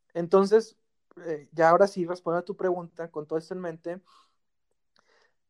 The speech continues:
yo voy a seguir haciendo lo que hago. No sé qué va a pasar <laughs> con el mundo, no sé qué va a pasar mañana, no sé qué va a pasar con el cine,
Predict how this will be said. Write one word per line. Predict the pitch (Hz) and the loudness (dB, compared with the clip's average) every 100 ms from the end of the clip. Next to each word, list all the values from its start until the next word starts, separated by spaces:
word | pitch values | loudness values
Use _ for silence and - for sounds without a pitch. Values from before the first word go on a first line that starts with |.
| _ _ | _ _
yo | 170 226 | 2 4
voy | 277 | 6
a | |
seguir | 277 254 233 | 4 2 2
haciendo | 233 240 240 | 2 2 2
lo | 226 | 2
que | 180 | 2
hago. | 196 185 156 _ _ _ _ _ _ | 2 0 -4 _ _ _ _ _ _
No | 180 202 | -4 -2
sé | 202 254 | -2 0
qué | 233 | 0
va | |
a | 233 | 0
pasar | 262 226 202 202 _ _ | -2 0 0 -4 _ _
<laughs> | _ | _
con | - 214 185 | -8 -8 -8
el | 175 | -14
mundo, | 185 208 214 | -18 -12 -10
no | 202 190 | -10 -12
sé | 208 | -12
qué | 202 | -12
va | |
a | 196 | -12
pasar | 190 202 190 _ _ _ _ | -10 -10 -10 _ _ _ _
mañana, | 170 175 170 175 180 180 | -18 -14 -12 -12 -12 -10
no | 180 | -10
sé | 196 | -8
qué | 196 | -8
va | |
a | 185 | -8
pasar | 180 190 | -10 -10
con | 202 | -12
el | 180 160 | -12 -14
cine, | 175 175 185 180 180 | -16 -16 -14 -14 -14